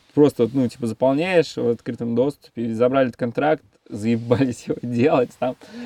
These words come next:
начинаешь, там, легаси, баз данных херовые какие-то, там, ну, легасишные, непонятные откуда-то. И в итоге мы даже, там, заплатили другой компании, чтобы она все это села и допилила. И еще это фиксовые контракты,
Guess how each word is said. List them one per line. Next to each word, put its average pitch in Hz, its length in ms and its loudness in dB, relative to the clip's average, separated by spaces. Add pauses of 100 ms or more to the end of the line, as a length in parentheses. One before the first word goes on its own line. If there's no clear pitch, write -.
(120)
начинаешь, 143 500 -4
там, 127 220 -4
легаси, 151 760 0
баз 135 420 4
данных 147 420 -2 (100)
херовые 151 720 2
какие-то, 135 300 -8 (120)
там, 120 300 -2
ну, 117 100 -6
легасишные, 117 600 -6
непонятные 127 800 -4
откуда-то. 120 580 -8 (600)
И 123 80 0
в 135 60 4
итоге 160 720 6
мы 143 720 -2
даже, 127 400 -2
там, 123 320 -4
заплатили 139 420 0
другой 151 220 4
компании, 151 340 2
чтобы 127 220 -4
она 123 180 0
все 123 140 -6
это 110 80 -4
села 135 320 0
и 117 80 -2
допилила. 117 600 -2 (180)
И 120 680 -4
еще 123 220 -2
это - 100 -4
фиксовые 160 560 4
контракты, 127 600 -6